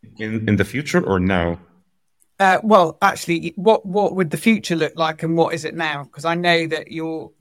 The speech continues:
Speaker 2: one of the things is, 'cause it's, it's new, is that you actually have to train up and skill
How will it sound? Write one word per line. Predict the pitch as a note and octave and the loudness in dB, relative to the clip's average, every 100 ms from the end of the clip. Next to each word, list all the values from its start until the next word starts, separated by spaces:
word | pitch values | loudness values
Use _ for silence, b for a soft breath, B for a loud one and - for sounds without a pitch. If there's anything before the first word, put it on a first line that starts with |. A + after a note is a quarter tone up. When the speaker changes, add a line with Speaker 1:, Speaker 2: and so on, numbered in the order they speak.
| _ | _
Speaker 2:
one | D#3 E3+ E3+ | -8 -4 -4
of | D#3 | -6
the | D#3+ | -6
things | E3 D#3+ D3 | -4 -4 -8
is, | |
'cause | C#3+ C#3+ | -12 -12
it's, | - D#3+ | -10 -12
it's | - D#3+ E3+ | -10 -10 -4
new, | F3+ G3 F3+ D3+ D3 D3+ | 2 2 2 -2 -10 -10
is | E3+ D3+ | -8 -6
that | D#3+ - | -8 -8
you | E3+ | -6
actually | E3 D3+ - D3 | -6 -6 -8 -10
have | D3 D3 | -10 -14
to | - _ _ | -18 _ _
train | - D#3 D#3 D#3+ | -8 -4 -2 -2
up | D3 - | -4 -8
and | D#3+ D3 | -10 -8
skill | - - D#3+ D3+ C#3 | -8 -2 -2 -2 -10